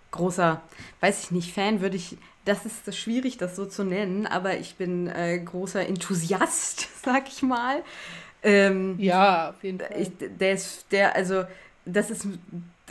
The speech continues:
Speaker 1: eins meiner Highlights in der Folge. Das ist so krass. Das ist ganz großartig und ich liebe es. Ich liebe es, wenn er einfach in die Szene geschlappt kommt.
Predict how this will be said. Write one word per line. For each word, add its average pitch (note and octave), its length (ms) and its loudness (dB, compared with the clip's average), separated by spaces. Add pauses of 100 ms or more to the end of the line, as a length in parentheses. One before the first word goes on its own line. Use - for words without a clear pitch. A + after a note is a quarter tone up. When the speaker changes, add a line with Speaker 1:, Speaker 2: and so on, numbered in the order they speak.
(140)
Speaker 1:
eins G3 360 -2
meiner F3 400 2
Highlights D#3+ 580 -2
in E3+ 220 -2
der D#3 160 -2
Folge. D3+ 600 -4 (920)
Das F3 180 -2
ist F3 220 -6
so F3 140 -2
krass. D3 500 -6 (280)
Das - 180 -16
ist - 140 -18 (120)
ganz D#3+ 280 0
großartig F3+ 760 -4
und E3+ 160 -4
ich E3+ 180 -10
liebe F3 320 -2
es. - 360 -6 (320)
Ich - 260 -12
liebe G#3+ 320 2
es, G#3+ 400 0
wenn F#3+ 180 0
er F#3 220 0
einfach F#3 340 -2
in F3+ 160 -2
die E3+ 100 -2
Szene F3 340 0
geschlappt E3 500 -4
kommt. E3+ 380 -4